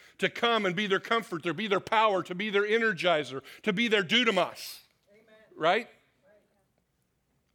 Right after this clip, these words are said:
Speaker 1: And so when, when Peter preaches his first sermon after the Holy Spirit came at Pentecost, how many people got saved? Three thousand people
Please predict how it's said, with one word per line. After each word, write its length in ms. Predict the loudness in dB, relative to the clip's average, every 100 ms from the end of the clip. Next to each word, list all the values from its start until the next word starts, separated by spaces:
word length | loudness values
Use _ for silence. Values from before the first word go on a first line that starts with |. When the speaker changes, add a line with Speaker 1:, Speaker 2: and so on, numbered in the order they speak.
| _ _ -20 -20 -6
Speaker 1:
And 120 | -4
so 140 | 0 0
when, 220 | 0 -2 -10 -2
when 200 | -2 -2
Peter 440 | -2 0 2 0
preaches 800 | -2 -4 -2 -2 -4 -6 -6 -12 -16 -20 -6
his 200 | -2 -2
first 460 | 0 -2 -2 -2 -2
sermon 480 | 2 2 0 -6 -10 -20 -20 -10
after 580 | 0 2 2 -2 0 0 -4 -18
the 180 | -6 0
Holy 260 | 2 0 -2
Spirit 480 | -4 0 2 0
came 480 | -2 0 2 0 -2 -2
at 220 | -4 -2
Pentecost, 880 | -2 -2 -4 -2 -4 -2 -8 -12 -14 _ _ _ _ _ _ -6
how 220 | 0 2
many 180 | 2 0
people 300 | -4 -2 0
got 160 | 0
saved? 420 | 0 0 0 -6 -20 _ _ _ _ _
Three 420 | -2 0 0 -4 _ _ _ _
thousand 720 | 2 4 4 0 -4 -6 -8 _ -8
people 440 | -6 -2 -2 -4